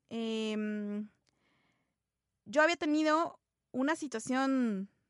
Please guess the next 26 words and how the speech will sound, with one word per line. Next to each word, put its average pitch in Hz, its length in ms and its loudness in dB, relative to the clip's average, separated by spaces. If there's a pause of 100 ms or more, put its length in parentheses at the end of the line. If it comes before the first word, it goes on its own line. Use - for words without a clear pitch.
(460)
pues, 415 200 2
bastante 254 460 2
tensa, 226 400 0
bastante 220 340 -4
complicada 208 760 2 (520)
en 240 160 4
relación 254 460 4
a 277 40 8
la 269 120 4
salud, 247 460 4 (460)
primeramente 302 800 6
de 254 120 4
mi 240 120 4
mamá. 240 280 4 (120)
Mi 294 80 4
mamá 247 400 2
estuvo 262 720 2 (320)
con 240 220 6
una 269 140 8
apariencia 254 760 2
de 226 120 4
un 226 200 4
coma 233 260 4
diabético, 247 800 0
eh, 202 300 -6
tuvo 220 640 2